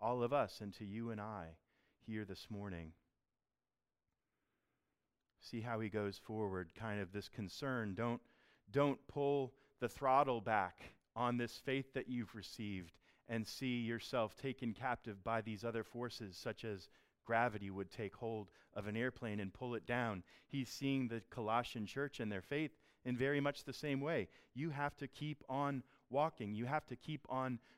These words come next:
moving forward. You have to keep on pressing in. Or else, listen to what he says. Another, uh, warning here in verse eight. "See to it, be alert, see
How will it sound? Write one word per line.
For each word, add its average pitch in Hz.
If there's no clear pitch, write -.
moving 139
forward. 147
You 113
have 127
to 127
keep 147
on 127
pressing 139
in. 117
Or 131
else, 131
listen 120
to 123
what 123
he 123
says. 135
Another, 123
uh, 113
warning 127
here 104
in 95
verse 107
eight. 120
"See 180
to 151
it, 85
be 151
alert, 131
see 170